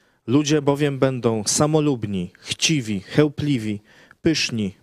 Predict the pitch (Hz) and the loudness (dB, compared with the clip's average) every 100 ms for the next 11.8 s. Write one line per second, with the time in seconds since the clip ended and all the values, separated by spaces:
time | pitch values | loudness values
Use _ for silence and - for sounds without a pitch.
0 | _ 110 131 151 147 147 113 98 - 104 | _ 0 2 2 0 0 0 -4 -4 -4
1 | - _ _ 113 139 135 165 180 170 160 | -8 _ _ 2 2 2 0 0 2 0
2 | 160 - 120 - - 98 - 117 147 120 | 0 2 0 -2 -4 -4 -2 0 0 2
3 | 147 135 - - 101 92 143 139 139 117 | 0 0 -2 -4 -2 2 2 4 2 2
4 | 104 101 95 - - - 98 131 170 - | -2 -4 -6 -12 -20 -20 2 4 4 2
5 | 147 117 101 101 92 - _ - 120 135 | 2 2 0 0 -2 -6 _ -6 0 2
6 | 160 - 151 151 131 123 117 107 - 147 | 2 2 2 2 2 0 0 -4 0 2
7 | 123 131 123 - 120 110 107 139 147 135 | 2 2 0 -4 -6 -4 -2 0 0 0
8 | - 135 123 123 113 110 - - - - | 0 -2 -2 -2 -2 -4 -8 -18 -18 4
9 | 151 - 143 123 - 101 95 - _ _ | 4 4 0 0 -2 -4 -4 -8 _ _
10 | 117 139 151 147 143 139 143 139 143 - | 0 2 4 2 2 2 0 0 0 2
11 | 135 131 - 123 117 98 92 | 2 2 2 2 2 2 0